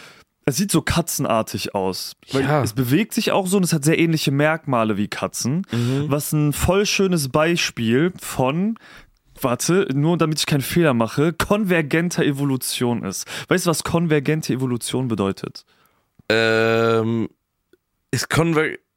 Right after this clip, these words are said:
Speaker 2: heißt konvergent nicht, es muss irgendwas passieren, damit es entsteht, irgendwie was ganz, ganz Bestimmtes. Also heißt es nicht, es muss eine bestimmte Voraussetzung gegeben sein,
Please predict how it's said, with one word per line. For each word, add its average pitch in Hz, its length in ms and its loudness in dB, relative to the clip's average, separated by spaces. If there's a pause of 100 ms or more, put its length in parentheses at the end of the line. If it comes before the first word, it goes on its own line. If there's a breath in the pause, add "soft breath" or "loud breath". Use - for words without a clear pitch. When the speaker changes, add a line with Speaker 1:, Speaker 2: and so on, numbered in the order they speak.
(120)
Speaker 2:
heißt 123 220 -4
konvergent 139 500 2
nicht, 127 220 -4
es 113 100 -2
muss 139 260 0
irgendwas 151 640 -2
passieren, 151 560 0
damit 135 240 0
es 127 120 -10
entsteht, 139 480 0
irgendwie 123 240 0
was 117 120 -4
ganz, 135 200 -2 (120)
ganz 131 200 0
Bestimmtes. 143 600 -2 (440 loud breath)
Also 156 400 2 (600 loud breath)
heißt 202 260 2
es 208 120 -6
nicht, 226 280 2
es 139 100 2
muss 170 240 0
eine 165 100 2
bestimmte 180 760 2
Voraussetzung 165 840 2
gegeben 147 400 2
sein, 165 480 0